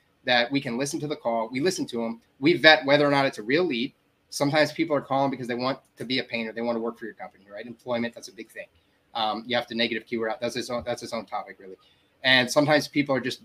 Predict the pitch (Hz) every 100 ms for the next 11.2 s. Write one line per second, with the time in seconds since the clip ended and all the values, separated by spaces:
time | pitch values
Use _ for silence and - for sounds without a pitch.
0 | _ _ 156 123 120 - 139 131 117 120
1 | 113 110 117 117 113 - 107 139 117 -
2 | - 113 113 110 107 123 120 117 117 123
3 | 143 156 135 131 123 113 110 104 98 98
4 | 92 _ - _ 151 175 175 262 147 139
5 | - 135 139 - 135 147 139 113 - 120
6 | 185 185 113 - _ _ _ 123 131 139
7 | 147 - - 147 151 147 123 120 165 170
8 | 139 117 123 160 170 131 - _ _ _
9 | 143 147 - 143 127 131 143 143 - -
10 | 139 143 135 120 - - 117 139 123 139
11 | - 95